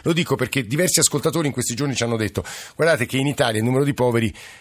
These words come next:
è cresciuto e abbiamo una pe-, la percentuale, o forse il numero in termini assoluti, più alto d'Europa." Io non so, A, se questo sia vero, Vecchiato, B,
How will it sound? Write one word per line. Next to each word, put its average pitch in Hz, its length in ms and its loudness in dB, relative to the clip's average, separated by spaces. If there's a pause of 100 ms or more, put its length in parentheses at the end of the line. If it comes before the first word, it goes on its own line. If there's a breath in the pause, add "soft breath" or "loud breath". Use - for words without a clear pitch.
(120)
è 131 200 -2
cresciuto 110 680 0
e 160 120 2
abbiamo 135 460 2
una 135 180 2
pe-, 139 140 -2
la 131 100 2
percentuale, 127 720 0
o 104 240 -2
forse - 340 0
il 82 80 -2
numero 92 320 0
in 73 80 -6
termini 85 280 -2
assoluti, 95 480 0
più 156 180 2
alto 110 760 0
d'Europa." 110 920 2
Io 170 180 4
non 127 160 2
so, 110 300 0
A, 151 180 4
se - 220 2
questo 110 260 2
sia 87 200 2
vero, 80 380 -4
Vecchiato, 87 520 -4
B, 147 340 0